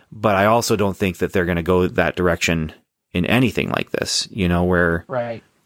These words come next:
Speaker 1: it, this is
Speaker 2: Again,
Speaker 1: just
Speaker 2: if
Speaker 1: not
Speaker 2: it was
Speaker 1: the,
Speaker 2: a
Speaker 1: this is
Speaker 2: real
Speaker 1: not the
Speaker 2: world
Speaker 1: forum.
Speaker 2: thing,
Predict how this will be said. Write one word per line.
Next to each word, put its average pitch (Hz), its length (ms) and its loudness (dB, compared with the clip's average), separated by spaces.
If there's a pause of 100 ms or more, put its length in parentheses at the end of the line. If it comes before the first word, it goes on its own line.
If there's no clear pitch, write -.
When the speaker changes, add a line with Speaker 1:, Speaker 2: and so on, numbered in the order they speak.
Speaker 1:
it, - 180 0
this 120 460 -2
is - 100 0
Speaker 2:
Again, 214 100 0
Speaker 1:
just 190 100 2
Speaker 2:
if - 40 2
Speaker 1:
not 202 140 2
Speaker 2:
it 185 80 0
was 170 140 2
Speaker 1:
the, 170 80 2
Speaker 2:
a - 20 -2
Speaker 1:
this 165 140 0
is 220 60 4
Speaker 2:
real 226 100 2
Speaker 1:
not 139 120 0
the 185 60 2
Speaker 2:
world 208 120 2
Speaker 1:
forum. 98 300 0
Speaker 2:
thing, 135 300 -10